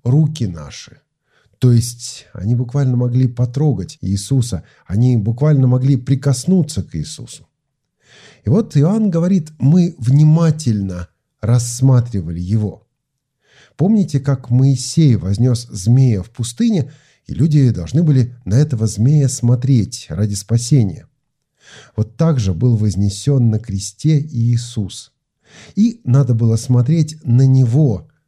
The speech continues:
что обрести и спасение, и освящение. Однако Иоанн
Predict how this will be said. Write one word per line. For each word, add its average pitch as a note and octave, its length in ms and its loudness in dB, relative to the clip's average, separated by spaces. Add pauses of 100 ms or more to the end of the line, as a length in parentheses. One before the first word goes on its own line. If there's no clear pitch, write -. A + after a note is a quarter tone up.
(160)
что - 240 -12
обрести F2 680 -10
и F#3+ 120 0
спасение, C#3+ 960 -2 (260)
и A2 100 0
освящение. A2 840 -2 (1040)
Однако E3+ 640 0
Иоанн G3 580 2